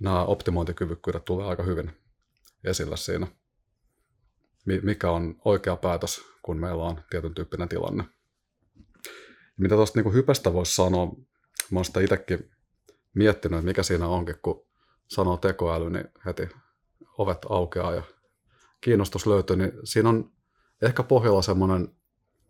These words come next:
että siihen samaan sanaan on jotenkin ujutettu kaksi eri merkitystä. Et tekoälyllä ymmärretään joku sellainen ohjelmisto, laite, palvelu, joka tekee asioita ihmisen kaltaisesti. Ja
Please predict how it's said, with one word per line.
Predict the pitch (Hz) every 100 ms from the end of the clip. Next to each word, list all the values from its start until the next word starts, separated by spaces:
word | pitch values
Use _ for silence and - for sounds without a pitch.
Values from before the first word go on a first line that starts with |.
| - - _
että | 110 -
siihen | 98
samaan | 92 117 110 98
sanaan | 107 101 95
on | 87 90
jotenkin | 90 90 -
ujutettu | 104 95 85 -
kaksi | 87 95 90 - -
eri | 95 87
merkitystä. | 85 87 78 76 90 -
Et | 87 -
tekoälyllä | 104 98 90 90 87 90 - _ _ _ _ _ _ _ - - -
ymmärretään | 110 101 90 87 - 87 92 - - - _ _ _ -
joku | - -
sellainen | 120 131 110 101 98 95 _ _ _ _
ohjelmisto, | 107 98 98 92 92 90 98 95
laite, | 95 92 - 87 - - _ -
palvelu, | 95 87 85 87
joka | 90 87 87 - _ _ _ _ _
tekee | - 87 90
asioita | 90 90 85
ihmisen | 98 85 85 85
kaltaisesti. | 82 87 87 92 98 101 - - - _ _ _ _ _ _ _ _ _ _ _ _
Ja | 90 85 85